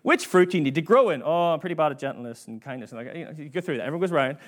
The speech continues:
And then the final question, what are some things you can do this week to help you grow in love or in joy or in peace? And you go, "Oh, I've got prayer, read my Bible." Yeah,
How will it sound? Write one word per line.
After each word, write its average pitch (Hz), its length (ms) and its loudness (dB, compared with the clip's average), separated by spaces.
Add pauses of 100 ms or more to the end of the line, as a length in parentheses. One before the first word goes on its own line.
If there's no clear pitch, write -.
(200)
And 190 140 2
then 208 100 2
the 196 80 -4
final 269 320 2
question, 147 400 -6
what 269 160 4
are 339 60 0
some 285 260 0
things 180 400 2
you 196 80 0
can 175 80 0
do 156 160 4
this 170 220 -2
week 151 200 0
to 135 60 -12
help 196 220 0
you 175 80 0
grow 160 220 4
in 139 120 0
love 160 260 4
or 143 120 -4
in 127 80 -6
joy 131 260 -2
or 120 220 -8
in 123 80 -10
peace? 135 420 -8
And - 120 -16
you 127 40 -12
go, 123 60 -10
"Oh, 135 160 -8
I've 127 100 -14
got 120 140 -16
prayer, 175 200 2
read 156 140 -6
my 143 60 -4
Bible." 131 320 -6 (240)
Yeah, 190 400 -10